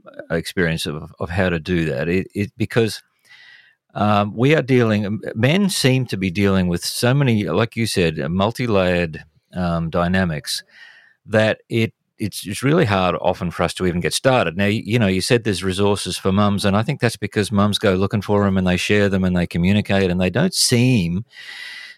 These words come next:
to have a difficulty connecting and, uh, being a tribe for each other, whereas we do. And I, so any attempt that's being <laughs> made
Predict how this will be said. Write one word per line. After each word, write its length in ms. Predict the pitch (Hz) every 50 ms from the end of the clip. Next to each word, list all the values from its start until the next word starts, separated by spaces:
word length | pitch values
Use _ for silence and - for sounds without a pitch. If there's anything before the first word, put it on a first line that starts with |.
| _
to 120 | - - 104
have 180 | 110 113 104
a 60 | 98 95
difficulty 920 | 87 104 98 - 110 - - 98 92 85 - - 104 92 90 90 87 -
connecting 680 | - - 113 104 104 - - - 95 92 92 87 85 - -
and, 420 | - 90 90 90 87 90 87 80
uh, 320 | 85 85 85 85 82 82 85 - - 85
being 260 | 95 107 104 101 92
a 40 | 85
tribe 500 | - - - 110 104 101 104 107 104 95
for 120 | - - 82
each 140 | 78 -
other, 160 | 90 90 95 101
whereas 420 | 104 117 131 143 156 170 175 151
we 280 | 117 120 110 104 104 95
do. 460 | - 131 135 139 127 95 82 - - -
And 380 | - 101 107 107 110 107 - - _ _ - - - - - - - - _ _ _ _ _ - -
I, 680 | 107 110 110 110 113 113 113 110 113 110 107 110 107 - - _
so 200 | - - 135 120 127
any 340 | - 131 143 160 170 147
attempt 460 | 120 - - - 87 76 - - - - - -
that's 160 | 98 - -
being 320 | - - 123 104 107 101
<laughs> 220 | 123 110 - - -
made 240 | 113 104 87 92